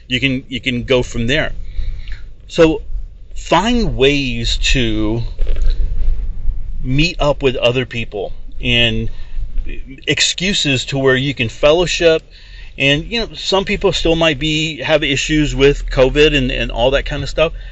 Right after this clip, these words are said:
You can still get together and social distance,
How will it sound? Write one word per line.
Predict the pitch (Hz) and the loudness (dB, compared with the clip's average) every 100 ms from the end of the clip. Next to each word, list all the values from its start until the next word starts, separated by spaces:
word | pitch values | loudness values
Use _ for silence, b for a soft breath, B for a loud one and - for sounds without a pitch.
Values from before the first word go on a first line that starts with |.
| B B B - | B B B -6
You | 160 | -6
can | - | -6
still | - 185 | -6 -4
get | 175 165 | -4 -4
together | 143 135 135 | 0 2 0
and | 135 | -4
social | 135 123 131 | -6 -4 -4
distance, | 107 - 127 131 - | -4 -4 -8 -10 -12